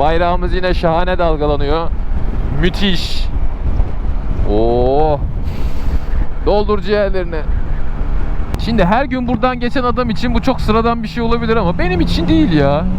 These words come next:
Evet, ben de arada bir gelip gelip gidiyorum ama seviyorum yani şu köprünün üstünde olmayı. Tabii hava şartları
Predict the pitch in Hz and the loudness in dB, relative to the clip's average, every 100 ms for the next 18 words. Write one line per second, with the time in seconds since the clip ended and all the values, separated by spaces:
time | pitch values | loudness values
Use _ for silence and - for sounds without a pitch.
0 | - - - 254 247 220 254 247 233 233 | -2 -2 0 2 2 0 0 0 0 -2
1 | 233 214 214 254 233 240 240 269 240 214 | -2 0 -2 0 0 0 0 2 0 0
2 | 254 233 254 - - - - - 262 339 | 0 0 0 -2 -4 -2 0 2 2 2
3 | 302 262 214 202 190 - 196 190 185 175 | 0 0 0 0 -4 -2 0 0 0 0
4 | 180 175 170 160 147 135 120 - - - | 0 0 0 0 2 2 0 -2 -2 0
5 | - - - 170 185 170 185 185 185 180 | 0 0 2 2 2 2 0 0 -2 0
6 | 190 196 | 0 0